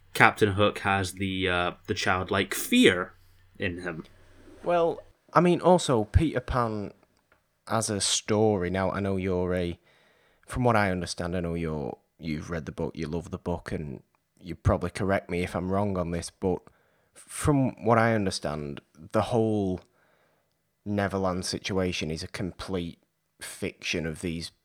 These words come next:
Speaker 2: children's imagination.
Speaker 1: You get that a little in the book, but it is, it is kind of like a Portal fantasy kind of thing there. The
Speaker 2: Okay.
Speaker 1: whole "it's in the kids' minds" thing, that's more of a, uh, that's more of an interpretation than how I think J M Barrie intended it.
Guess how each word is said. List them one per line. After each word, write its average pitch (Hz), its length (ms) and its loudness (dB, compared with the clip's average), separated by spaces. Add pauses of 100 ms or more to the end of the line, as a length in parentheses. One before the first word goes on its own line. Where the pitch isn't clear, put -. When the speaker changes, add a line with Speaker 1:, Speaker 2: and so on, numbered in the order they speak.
Speaker 2:
children's 85 540 -4
imagination. 78 720 -6 (1160)
Speaker 1:
You 120 440 2
get 127 580 4
that 139 400 4
a 117 80 0
little 123 580 4
in 147 140 6
the 135 80 6
book, 143 240 8
but 123 140 6
it 113 100 2
is, 117 680 0
it 123 140 2
is 131 280 8
kind 113 220 2
of 107 80 4
like 107 120 4
a 101 60 2
Portal 95 380 0
fantasy 92 520 -2
kind 90 220 -2
of 87 100 -8
thing 90 160 -4
there. 156 200 6
The 98 80 0
Speaker 2:
Okay. 87 80 0
Speaker 1:
whole 107 320 8
"it's 101 160 0
in 101 100 4
the 95 80 0
kids' 92 320 2
minds" 95 380 0
thing, 101 200 2
that's 104 280 4
more 95 320 4
of 90 100 0
a, 90 240 0
uh, 87 220 -2
that's 101 180 0
more 107 140 4
of 98 60 2
an 95 60 4
interpretation 92 840 0
than 95 100 -4
how 92 280 -2
I 92 60 -2
think 90 280 -6
J 95 140 0
M 90 120 -4
Barrie 92 340 2
intended 92 400 -2
it. 110 180 2